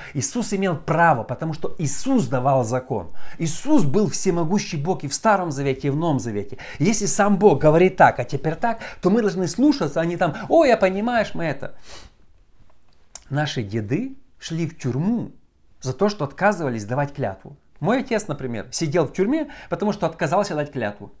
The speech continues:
э, советской власти. Ваня Моисеев пошёл в армию, отказался дать клятву.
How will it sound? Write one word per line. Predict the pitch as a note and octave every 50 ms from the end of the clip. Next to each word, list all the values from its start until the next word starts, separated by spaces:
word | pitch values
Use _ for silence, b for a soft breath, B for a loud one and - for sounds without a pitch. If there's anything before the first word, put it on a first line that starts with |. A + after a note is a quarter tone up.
| - - - - - _ _ _ _ _ - - - _ _ - - -
э, | C3 A#2+ A#2
советской | - - C#3+ C3 C3+ C3+ - C#3
власти. | B2 A2 G2+ F#2+ - - - A2 - - _ _ _ - - - b b b b b
Ваня | A#2+ C3+ E3 G3 G#3 G#3 G3+
Моисеев | G3+ G#3 G3 G3+ - E3+ D3 C#3 C3 A#2+ A2+ - - b b b b b
пошёл | - C3+ - - - E3 C#3+ C3
в | A#2 D3
армию, | D#3 D3+ C3+ B2 A#2+ A#2 A2+ A2+ A2 A2 - _ B B B B
отказался | B2 - - - C#3 C#3+ E3+ E3+ F3+ E3+
дать | D#3 D#3 -
клятву. | - C#3+ A#2 G#2+ - - D3 G3+ -